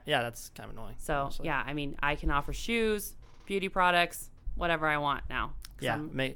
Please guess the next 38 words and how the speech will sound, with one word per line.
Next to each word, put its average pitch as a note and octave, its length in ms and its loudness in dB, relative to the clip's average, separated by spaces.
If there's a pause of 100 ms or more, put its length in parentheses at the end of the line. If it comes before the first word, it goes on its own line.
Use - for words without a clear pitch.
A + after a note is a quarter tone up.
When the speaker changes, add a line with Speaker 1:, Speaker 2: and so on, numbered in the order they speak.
Speaker 1:
it D#3+ 140 -12
frees B2+ 280 2
you A#2 60 2
up - 240 -4
quite - 160 -4
a - 20 -2
bit E3 120 -2
Speaker 2:
Mm-hmm. - 500 -10
Mm-hmm. A#3+ 120 -4 (140)
Speaker 1:
and B2 80 -2
to A2 40 -2
do G#2+ 120 -2
what G2+ 160 -6
you - 80 -8
want. - 200 -6
So, A2+ 220 -6 (440)
okay, D#3 220 10
well, D3 160 8
for D3+ 260 4
some, C#3+ 520 2
so - 120 -10
we're C#3 60 -2
gonna A#2 100 -2
cut A2+ 180 -4
it - 60 -12
kinda A2 200 -2
short. A#2 280 -4
Sorry, - 180 -2
I - 40 -6
gotta - 140 -8
go A#2 80 -6
to A#2 40 -6
the G2+ 100 -6
airport. - 300 0
Speaker 2:
That's D#3 180 2
fine. D3+ 280 4
<laughs> - 60 -4
Speaker 1:
Um, B2+ 360 4